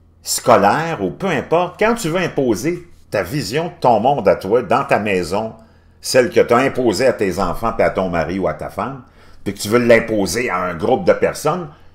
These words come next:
tu deviens un tyran, puis un, un individu totalitaire.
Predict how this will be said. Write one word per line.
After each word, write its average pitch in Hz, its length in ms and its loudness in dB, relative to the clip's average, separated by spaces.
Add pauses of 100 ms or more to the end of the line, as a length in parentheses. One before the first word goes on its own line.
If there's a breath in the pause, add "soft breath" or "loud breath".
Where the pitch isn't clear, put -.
(220 soft breath)
tu - 140 -8
deviens 147 420 2 (280)
un 156 140 0
tyran, 117 600 -2 (180)
puis 139 180 -4
un, 87 460 -4
un - 520 -14
individu 110 580 -4
totalitaire. 190 840 -2